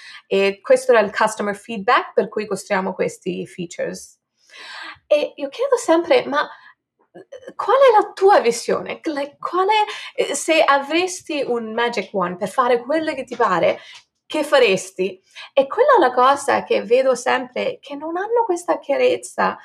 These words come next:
E quello è il skill che penso che è più importante. La cosa che vedo in tu-, con, con tutti i thought leaders in product management, tante volte è che, eh, sono,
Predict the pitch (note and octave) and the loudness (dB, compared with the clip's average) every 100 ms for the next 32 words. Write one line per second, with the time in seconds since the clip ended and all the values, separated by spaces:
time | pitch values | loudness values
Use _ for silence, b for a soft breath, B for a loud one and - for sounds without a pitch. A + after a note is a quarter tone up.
0 | B B B B - C4+ C4 - - - | B B B B 2 4 4 -4 -8 -2
1 | G4 G4+ C4 - - C4 A#3 G#3 G#3 G#3 | 0 2 2 0 -4 0 0 -2 -4 -6
2 | G3 G3+ F#3+ A#3 G3+ F#3+ - E3+ F3 - | -6 -8 -6 -4 -4 -4 -4 -6 -6 -10
3 | - B B C#4 A4+ C5+ G4+ A3+ B3 A3+ | -10 B B -2 0 2 2 6 6 6
4 | G3+ - - A3 G#3+ G#3+ - B3+ - _ | 2 0 -4 -4 -4 -10 -8 -8 -8 _
5 | - - - B3 A#3 B3+ A3+ C#4+ - A3 | -10 -6 -2 -2 0 -2 -2 -6 -8 -10
6 | - G#3+ G#3 - G3+ G3 F#3+ F#3 F#3 F#3 | -4 0 0 -2 -8 -2 2 2 0 -4
7 | - b G#3+ G#3+ G3+ G#3 F#3 E3+ F#3 E3+ | -14 b -6 -6 -2 0 0 -2 -4 -4
8 | F3 - F3 F3 - C#4+ E4 E4 G#3 F#3+ | -6 -8 -10 -8 -4 -4 -2 0 0 0
9 | - G#3+ B B B B - A3+ A3+ A3 | -4 -4 B B B B -6 -6 -2 -2
10 | A3 - - _ _ - - - - - | -2 -4 -12 _ _ -4 -4 -4 -4 0
11 | B3 A#3 A3+ A3 G#3 - | 2 2 2 2 0 -4